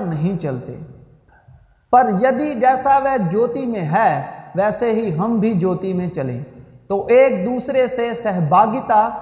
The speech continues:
رکھتے ہیں اور اس کے پتر یسوع کا لہو ہمیں سب پاپوں سے شدھ کرتا ہے۔ اور جیوتی اندھکار میں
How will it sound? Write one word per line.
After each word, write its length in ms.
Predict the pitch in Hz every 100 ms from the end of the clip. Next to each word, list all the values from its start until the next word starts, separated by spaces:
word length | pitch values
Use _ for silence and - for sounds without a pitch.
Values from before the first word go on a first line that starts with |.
| - -
رکھتے 360 | 220 226 - 185
ہیں 240 | 135 123 - - - -
اور 360 | - 226 269 277 - 247
اس 120 | - -
کے 160 | 277 277 277
پتر 320 | 254 - 269 247
یسوع 460 | 220 220 - 262 214
کا 120 | 226
لہو 400 | 170 165 180 226 135 - - - -
ہمیں 240 | 220 254
سب 240 | 233 269 262 -
پاپوں 380 | 220 208 233 220
سے 180 | 240 233 - -
شدھ 220 | 220 196
کرتا 400 | 175 135 - 127
ہے۔ 140 | 131 - - - _ _ _ -
اور 140 | 220 196
جیوتی 340 | 175 247 247 262 240
اندھکار 580 | 220 180 190 220 247 269
میں 300 | 226 233